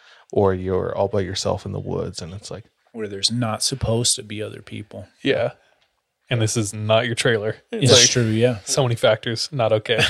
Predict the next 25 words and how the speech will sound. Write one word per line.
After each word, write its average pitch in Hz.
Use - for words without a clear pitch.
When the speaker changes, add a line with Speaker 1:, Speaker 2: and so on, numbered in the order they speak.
Speaker 2:
<laughs> -
Speaker 3:
All 113
right. 101
Well, 120
D 156
J. 117
Speaker 1:
It's -
me. 98
Speaker 3:
It's -
actually, 135
isn't 156
it 170
me? 180
Speaker 1:
Oh, 139
no. 131
Yeah, 113
it 107
is 110
you. 98
Sorry. 147
Speaker 3:
But -
you 143
rolled 160
a 135
one. 113